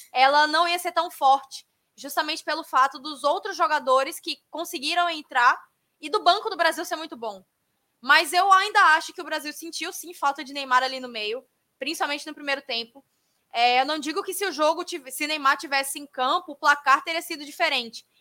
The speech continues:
Mas eu acho que talvez o jogo teria sido um pouco menos truncado.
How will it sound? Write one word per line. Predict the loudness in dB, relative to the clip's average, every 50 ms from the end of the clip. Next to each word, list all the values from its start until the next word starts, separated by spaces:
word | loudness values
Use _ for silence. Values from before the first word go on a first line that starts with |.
| _ _ _ _ _
Mas | 4 4 6 6
eu | 4
acho | 4 4 2
que | 0 2
talvez | 4 4 4 4 2 0 -2 -2
o | -4
jogo | -4 -4 -4
teria | -2 -4 -2 -2 -2
sido | -4 -4 -4 -4 -4 -4 -8
um | -8
pouco | -4 -2 -2 -2 -2 -4
menos | -4 -4 -4 -4 -6 -10 -14 -12 _
truncado. | -8 -8 -8 -8 -12 _ 2 4 4 4 4 0 -4 -14 -18